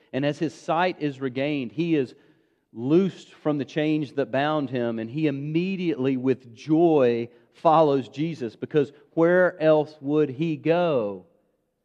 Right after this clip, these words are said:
The rich young ruler, when asked to go and sell everything that he has,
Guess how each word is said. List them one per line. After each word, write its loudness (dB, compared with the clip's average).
The -6
rich -4
young -2
ruler, -4
when -4
asked -8
to -6
go 2
and -6
sell 0
everything -4
that -8
he -6
has, -6